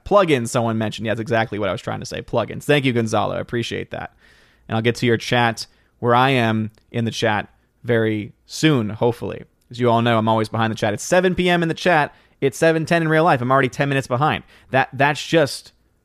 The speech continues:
how it goes sometimes. Uh, Andrew Hoyle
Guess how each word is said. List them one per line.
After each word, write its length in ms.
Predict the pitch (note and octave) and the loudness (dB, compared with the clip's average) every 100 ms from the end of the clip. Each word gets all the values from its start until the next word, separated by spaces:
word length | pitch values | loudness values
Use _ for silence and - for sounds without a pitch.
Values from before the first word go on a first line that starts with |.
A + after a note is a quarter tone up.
| _ | _
how 220 | - C3 | 0 2
it 100 | C3+ | 2
goes 240 | B2 F3+ C#3+ | 2 0 0
sometimes. 580 | G2 - - - - - _ _ _ _ _ _ _ _ _ _ - | -6 -10 -14 -14 -20 -20 _ _ _ _ _ _ _ _ _ _ -12
Uh, 140 | - - | -4 0
Andrew 320 | F#3 G3+ A3 | 2 2 4
Hoyle 560 | F3 A#3 C#4 A3+ G2 | 4 6 6 4 2